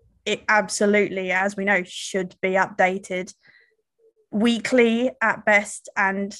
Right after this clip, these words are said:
monthly at worst. Um, and I mean, and we, if, we even have it now. Some of our local clients will be like, "Can you do this this month?" And I'm like, "Yeah, sure, but don't forget, we need to update this. Um, don't forget, we need to keep it, keep it fresh and, and keep it going, 'cause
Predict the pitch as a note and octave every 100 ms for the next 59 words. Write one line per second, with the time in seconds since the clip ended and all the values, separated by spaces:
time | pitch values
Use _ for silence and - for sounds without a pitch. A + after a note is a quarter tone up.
0 | - - A3+ A3 G#3 - G3+ F#3+ F#3+ F#3
1 | G3 F#3 G3 F#3 - - - - - G3
2 | G3+ G3+ G3+ - _ G#3 G#3 G#3 G#3 A3
3 | A3 A3 - A3+ B3+ - B3+ C4 B3+ C#4
4 | B3+ G#3 G3 F#3+ F3+ F3+ - G3+ F#3+ F#3
5 | F#3 F#3 F#3+ - F#3 F#3 - - F#3+ F#3
6 | - C4+ C4 B3 A#3 A#3 B3 A#3+ A3+ A3+
7 | A3+ _ - - - _ _ B3+ B3 B3+
8 | D4+ F4 E4 D#4+ - C4 B3 B3+ - _
9 | _ B3+ B3 - A#3+ A3 - - - _
10 | _ - A3 A3 A3 G#3+ G#3 G#3+ G3 -
11 | F#3 - - - _ G3 G3 G3 G#3 F#3+
12 | G3+ G3 G3+ G3+ G3+ G#3 F#3+ F#3+ - G3
13 | G3+ F#3+ A3+ G#3 E3+ F#3 F3+ - G3 F#3
14 | F#3+ - F#3+ F#3 G3 G3+ F#3 F#3+ F3+ F3+
15 | - F#3 -